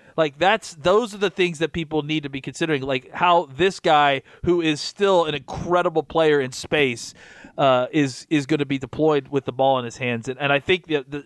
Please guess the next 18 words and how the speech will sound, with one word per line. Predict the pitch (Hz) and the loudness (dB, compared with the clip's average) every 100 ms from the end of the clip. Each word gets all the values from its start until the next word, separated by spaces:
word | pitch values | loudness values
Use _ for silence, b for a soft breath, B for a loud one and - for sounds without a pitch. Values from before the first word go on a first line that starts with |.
| 139 | -6
despite | 151 - 185 180 170 | -6 -2 0 0 0
all | 165 160 | 2 2
the | 143 135 | 0 -6
general | 127 151 156 143 | -4 0 2 2
hatred | 123 147 143 135 | 0 -2 -2 -8
towards | - 135 127 | -4 -4 -4
the | 127 | -6
Cowboys' | - 135 131 135 123 113 B B - | 0 0 2 0 -2 -4 B B -2
offensive | 151 151 151 139 123 | 0 0 -2 -4 -2
mindset, | 131 151 151 135 123 - B - | 0 0 -2 -2 -2 -6 B -2
they've | 165 190 | 0 0
actually | 240 - 214 | -2 -2 -4
shown | - - 196 196 | -2 2 2 2
quite | - 175 180 | -2 0 2
a | 180 | 2
bit | 170 | 0
of | 165 | -2
propensity | 160 156 165 - 170 165 | -2 -2 -2 -2 -4 -4